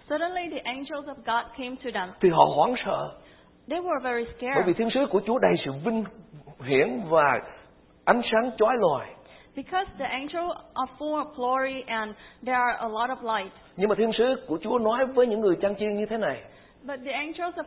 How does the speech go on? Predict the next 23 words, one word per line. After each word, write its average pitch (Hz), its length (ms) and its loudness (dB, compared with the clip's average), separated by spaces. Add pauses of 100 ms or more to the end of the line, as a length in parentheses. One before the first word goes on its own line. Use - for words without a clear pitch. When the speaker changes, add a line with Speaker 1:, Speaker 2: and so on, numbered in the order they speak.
Speaker 1:
God 247 180 0 (140)
told 247 240 -6 (120)
the 226 80 -8
shepherds, 202 580 -8
Speaker 2:
"Đừng 180 100 -2
có 226 100 6 (120)
sợ. 175 480 4 (200)
Speaker 1:
"Don't 320 200 -8
be 359 80 -8
afraid. 240 480 -4 (300)
Speaker 2:
Vì 175 160 0
ta 226 120 8
báo 220 180 12 (100)
cho 262 60 10
ngươi 240 240 6
một 220 120 8 (100)
tin 240 120 -2
lành." 190 320 2 (380)
Speaker 1:
I 285 140 2
bring 330 260 -4
you 294 140 -4
good 269 120 -4
news. 240 320 -4